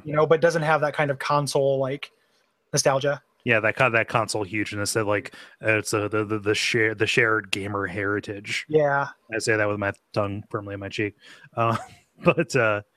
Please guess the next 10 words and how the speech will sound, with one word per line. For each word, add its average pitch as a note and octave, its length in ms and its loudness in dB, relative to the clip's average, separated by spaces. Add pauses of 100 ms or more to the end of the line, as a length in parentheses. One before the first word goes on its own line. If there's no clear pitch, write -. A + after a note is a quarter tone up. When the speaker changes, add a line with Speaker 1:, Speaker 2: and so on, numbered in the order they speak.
(200)
Speaker 1:
Mario D#3+ 300 4
three. C#3 400 -2 (400)
Like, F3+ 120 6
there's F3+ 160 2
not, G#3+ 280 2 (180)
there's E3+ 140 0
not A3+ 200 2
that F3+ 200 2
many, F3 240 0
though. B2 240 -4